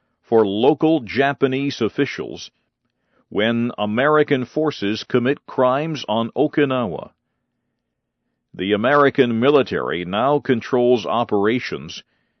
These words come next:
when American soldiers or their families are accused of crimes.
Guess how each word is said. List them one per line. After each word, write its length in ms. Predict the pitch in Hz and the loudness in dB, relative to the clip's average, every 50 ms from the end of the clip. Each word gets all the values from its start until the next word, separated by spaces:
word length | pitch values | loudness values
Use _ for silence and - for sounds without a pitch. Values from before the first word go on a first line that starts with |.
| _ _ _ _ _ _ - | _ _ _ _ _ _ -8
when 360 | 87 95 101 107 110 113 - - | -6 -4 -4 -4 -4 -6 -6 -4
American 640 | 98 101 104 123 139 143 143 139 131 - 127 120 | -4 -2 0 2 4 4 4 4 4 2 0 0
soldiers 680 | 113 - - 139 143 143 139 123 - 95 95 98 98 - - | 0 2 4 4 4 4 2 -2 -6 -6 -6 -6 -8 -6 -2
or 240 | 117 120 123 127 117 | 0 2 2 2 2
their 240 | 107 113 113 117 110 | 2 2 2 0 0
families 880 | - - - 151 147 147 147 120 95 73 62 60 67 87 107 - - - _ _ _ _ _ _ - | -2 -4 -4 -2 -2 -2 -2 -2 -4 -4 -6 -8 -8 -10 -12 -14 -16 -20 _ _ _ _ _ _ -6
are 220 | - 95 104 104 104 | -4 -2 0 0 0
accused 560 | 98 - - - 143 139 143 151 135 110 - | -2 -6 -8 -4 -2 -2 0 -2 -2 -2 -6
of 100 | 110 95 | -8 -8
crimes. 720 | - - 143 139 139 131 110 82 64 55 60 73 - - | -4 -2 -2 -2 -2 -2 -6 -8 -10 -14 -18 -20 -20 -20